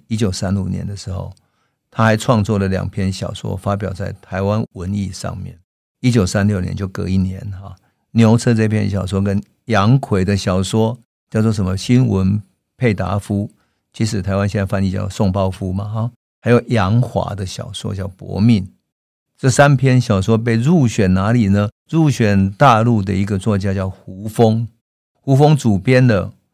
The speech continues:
朝鲜台湾短篇集，小说集的名字叫山林，山上的山，灵魂的灵，巨大的山林，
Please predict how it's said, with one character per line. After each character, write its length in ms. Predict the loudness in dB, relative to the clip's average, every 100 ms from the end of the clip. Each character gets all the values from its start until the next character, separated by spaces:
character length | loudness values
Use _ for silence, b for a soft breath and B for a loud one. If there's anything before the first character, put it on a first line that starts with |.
| _ _ _
朝 400 | -8 0 2 4 2
鲜 380 | 0 0 -2
台 320 | -4 -4 -2 0
湾 260 | 0 0
短 260 | -2 -4 -6
篇 340 | -8 -4 -4
集， 400 | -4 -10 -14 -18 -20 _ _ _ _ _ _
小 180 | -8 -6
说 160 | -2 -2
集 120 | 0
的 80 | 0
名 140 | 0
字 60 | -2
叫 120 | -4
山 440 | -2 0 2 0
林， 180 | -2 -8 -18 -20 _ _ _ _
山 260 | -8 -6 -2
上 180 | -2
的 80 | -4
山， 320 | -4 -4 -2
灵 200 | -2 -4
魂 200 | -6 -8
的 100 | -10
灵， 180 | -12 -16 -20 _ _ _
巨 140 | -4 -4
大 140 | -4
的 100 | -10
山 240 | -10 -8 -8
林， 100 | -10